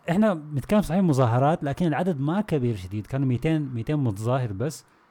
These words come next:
لكن تواجدهم، آه، أثر على أنه، يعني أدى إلى أنه المباراة تتأجل وما تتلعب الليلة. فإحنا الآن في انتظار الإجراءات اللي هتس-، اللي هتحصل بعد ذاك، هل هيتم عقاب الجماعة ديل،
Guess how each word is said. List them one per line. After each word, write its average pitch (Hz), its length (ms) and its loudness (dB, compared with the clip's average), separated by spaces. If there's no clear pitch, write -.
لكن 170 480 0
تواجدهم، 151 760 2
آه، 127 340 -4
أثر 147 220 0
على 120 380 2
أنه، 156 320 2
يعني 113 200 -4
أدى 147 220 0
إلى 135 100 2
أنه 143 140 4
المباراة 123 300 2
تتأجل 123 440 -4
وما 117 120 0
تتلعب 107 400 -4
الليلة. 98 340 -6
فإحنا 104 720 -6
الآن 139 380 0
في - 80 0
انتظار 123 360 2
الإجراءات 120 500 0
اللي 113 200 -4
هتس-، 117 480 -4
اللي 104 220 -8
هتحصل 104 500 -8
بعد 92 260 -6
ذاك، 104 160 -4
هل 104 240 -6
هيتم 101 340 -10
عقاب 101 480 -8
الجماعة 101 420 -6
ديل، 143 240 -10